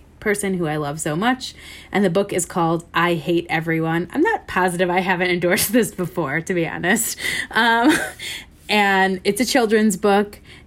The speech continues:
and it is about a child who is experiencing a lot of hate towards everyone <laughs> and feels just, like, a lot of, like,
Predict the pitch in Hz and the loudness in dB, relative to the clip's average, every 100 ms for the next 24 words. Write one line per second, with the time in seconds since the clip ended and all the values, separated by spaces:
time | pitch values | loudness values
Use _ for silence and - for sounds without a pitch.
0 | - 196 180 185 185 - 196 254 311 254 | -2 0 2 2 2 2 2 4 2 2
1 | 262 254 254 254 226 226 196 175 185 185 | 4 4 4 2 -4 -4 0 2 4 4
2 | 185 185 - - - 226 208 196 190 175 | 2 0 -12 -12 -4 2 4 6 4 2
3 | - 190 175 175 - - 196 190 208 208 | 0 2 2 0 0 2 4 4 2 2
4 | 226 208 208 - 175 170 160 170 - - | 2 2 2 0 -2 0 2 2 0 -4
5 | 165 165 202 - 415 302 190 - - 190 | -2 0 -2 0 2 4 2 -2 0 2
6 | 180 185 - - - 202 196 180 156 - | 4 2 -2 -12 -8 -4 0 0 0 0
7 | 262 - - - - - 202 214 208 226 | 0 -2 -10 -10 -10 -4 0 2 2 0
8 | 240 214 208 202 - 214 - 214 202 196 | 2 4 4 2 2 2 2 2 2 2
9 | 185 180 180 180 180 - 175 170 170 165 | 2 4 4 4 2 -2 0 2 2 0
10 | 170 160 156 | -2 -2 -4